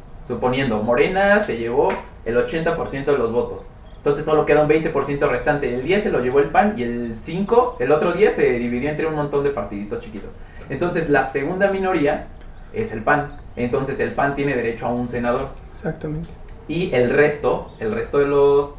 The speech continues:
Speaker 1: senadores se dan por un principio de representación proporcional.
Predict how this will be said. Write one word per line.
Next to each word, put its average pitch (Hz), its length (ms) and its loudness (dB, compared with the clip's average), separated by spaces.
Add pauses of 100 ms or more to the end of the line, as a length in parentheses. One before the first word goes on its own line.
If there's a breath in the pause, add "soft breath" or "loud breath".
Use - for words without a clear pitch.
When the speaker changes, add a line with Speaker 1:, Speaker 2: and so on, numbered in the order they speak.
(200)
Speaker 1:
senadores 160 540 0 (480)
se 147 80 2
dan 139 220 2
por 165 140 4
un 143 180 0
principio 143 580 0
de 107 840 -2
representación 113 720 -4
proporcional. 110 600 -2